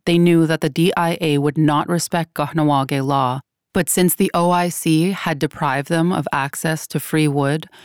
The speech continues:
they asked the D I A to find an alternative solution. No response to the petition is included in the archival file. The five years following the enclosure rush can be seen as a period of chaotic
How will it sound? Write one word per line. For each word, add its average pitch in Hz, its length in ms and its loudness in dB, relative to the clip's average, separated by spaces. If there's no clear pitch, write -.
they 185 300 2
asked 185 300 -2
the 185 60 -2
D 170 280 0
I 180 160 0
A 151 320 0
to 170 160 -2
find 185 360 2
an 180 120 4
alternative 170 600 2
solution. 135 760 -2
No 170 260 4
response 175 580 0
to 160 80 -6
the 160 100 -2
petition 151 540 -2
is 147 180 0
included 151 640 0
in 156 140 0
the 151 120 2
archival 143 600 -2
file. 127 520 -4
The 214 100 -2
five 240 320 0
years 220 260 2
following 156 460 2
the 156 100 2
enclosure 151 540 0
rush 139 440 -4
can 202 200 0
be 254 160 4
seen 180 320 4
as 170 100 0
a 170 60 -2
period 151 480 0
of - 240 -6
chaotic 175 600 0